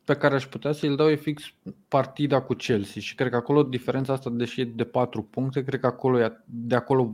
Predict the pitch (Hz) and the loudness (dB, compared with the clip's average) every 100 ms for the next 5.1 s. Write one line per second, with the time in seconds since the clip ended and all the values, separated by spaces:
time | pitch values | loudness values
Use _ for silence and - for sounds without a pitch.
0 | 104 120 120 110 113 107 104 104 104 - | -6 -2 -2 0 -2 -2 -2 -4 -8 -12
1 | _ _ - 120 120 123 123 117 127 117 | _ _ -6 0 2 2 0 0 2 4
2 | 107 110 95 95 101 98 - 110 101 - | 6 4 4 -2 -4 -6 -6 -6 -6 -8
3 | 117 104 107 - - 113 107 - - 104 | -6 -6 -8 -10 -8 -8 -8 -12 -8 -8
4 | 98 104 98 101 _ 104 - 104 104 98 | -8 -10 -10 -12 _ -16 -10 -8 -6 -8